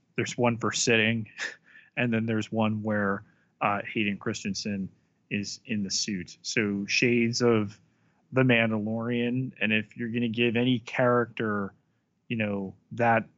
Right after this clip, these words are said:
nuanced level of design and movement, iconic,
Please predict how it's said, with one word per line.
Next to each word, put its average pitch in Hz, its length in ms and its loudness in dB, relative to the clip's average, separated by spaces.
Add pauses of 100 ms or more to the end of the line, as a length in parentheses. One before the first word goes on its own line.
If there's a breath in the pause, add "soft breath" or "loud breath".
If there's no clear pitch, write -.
(300)
nuanced 113 1080 2 (420)
level 104 580 0 (520)
of 104 400 0 (800)
design 113 880 4 (480)
and 104 260 0
movement, 110 760 -2 (720)
iconic, 123 680 0